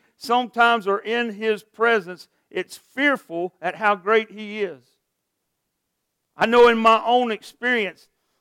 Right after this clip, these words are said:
the, the evening that I came to the, to the Lord, it was like an earthquake came into the room where I was, and it, it shook me to the foundation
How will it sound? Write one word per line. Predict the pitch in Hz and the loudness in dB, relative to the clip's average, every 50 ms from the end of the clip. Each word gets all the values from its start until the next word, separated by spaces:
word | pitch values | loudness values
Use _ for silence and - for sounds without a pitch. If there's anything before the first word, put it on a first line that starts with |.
| _ _ | _ _
the, | 143 160 202 202 190 - _ 160 160 | -2 2 2 2 2 0 _ _ -4
the | 180 196 185 196 - 202 | -4 -2 -2 -4 -6 -6
evening | 233 254 262 247 240 247 240 208 | -4 -2 -2 -2 -2 -4 -4 -2
that | 208 208 | -2 -2
I | 208 214 220 214 | 0 0 0 0
came | 208 - - 240 240 240 233 226 196 | -2 -4 -4 -4 -4 -4 -4 -6 -10
to | - - 190 | -14 -18 -14
the, | 175 180 180 180 - _ _ _ | -10 -10 -10 -10 -12 _ _ _
to | - 202 | -12 -12
the | 196 175 190 | -8 -6 -4
Lord, | 185 180 214 240 240 214 190 180 180 180 180 165 _ _ _ _ _ _ _ _ _ _ _ _ _ _ _ _ _ _ _ _ _ _ _ _ - | 0 2 4 4 4 4 2 -2 -2 -6 -10 -14 _ _ _ _ _ _ _ _ _ _ _ _ _ _ _ _ _ _ _ _ _ _ _ _ 2
it | 202 226 240 226 | 4 6 6 6
was | 226 226 208 180 165 170 | 4 2 0 0 -2 -4
like | 170 208 233 233 233 226 - | 0 2 4 4 2 2 0
an | 214 196 180 - - | -2 -4 -4 -4 0
earthquake | 226 240 226 - - _ - 190 196 190 180 165 _ _ | 2 2 2 2 -2 _ -4 -2 0 0 0 -2 _ _
came | - 214 214 208 190 180 180 170 | -6 -4 -4 -4 -4 -6 -10 -12
into | - 175 180 170 - 202 196 | -14 -14 -14 -12 -12 -14 -12
the | 160 165 | -12 -12
room | 160 175 208 233 233 233 226 | -10 -6 -4 -4 -4 -4 -6
where | 196 208 208 208 208 | -6 -4 -4 -4 -2
I | 196 196 196 | -2 -2 -2
was, | 196 190 185 185 190 185 170 160 147 147 151 151 _ _ _ _ _ _ _ - | -2 -2 -4 -4 -2 -2 -2 -2 -4 -6 -10 -14 _ _ _ _ _ _ _ -8
and | - 180 196 | -4 0 2
it, | 214 220 208 - - | 0 0 0 -2 -2
it | 190 190 180 - | -2 -2 -2 -4
shook | - - - - 247 262 269 - _ | -10 -14 -10 -6 -4 -4 -4 -6 _
me | 214 220 226 226 226 226 220 208 - | -10 -6 -6 -4 -4 -4 -6 -8 -12
to | - 220 233 226 | -14 -12 -12 -10
the | 185 196 | -10 -12
foundation | - _ 214 214 214 208 196 185 170 196 208 208 196 - - 170 165 165 | -10 _ -2 -2 -2 -2 -4 -4 -2 -2 -2 -2 -4 -8 -14 -16 -18 -18